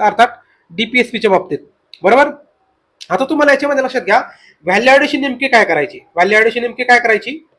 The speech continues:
एक सेकंद, मी तुमचं वरचं क्लीन करतो, मग तुम्हाला एक कन्फ्यूज नाही होणार.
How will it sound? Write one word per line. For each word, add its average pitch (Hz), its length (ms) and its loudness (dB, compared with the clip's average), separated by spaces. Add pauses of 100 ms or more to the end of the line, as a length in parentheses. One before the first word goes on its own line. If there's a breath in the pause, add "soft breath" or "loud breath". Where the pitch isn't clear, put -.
(180)
एक 185 120 -6
सेकंद, 196 280 -8 (460)
मी 180 100 -4
तुमचं 208 520 -6 (160)
वरचं 190 480 -4
क्लीन 233 480 -10
करतो, 196 220 -6
मग 196 80 -6
तुम्हाला 202 200 -6
एक 202 200 -8 (1080)
कन्फ्यूज 202 280 -6
नाही 196 140 -2
होणार. 160 180 -6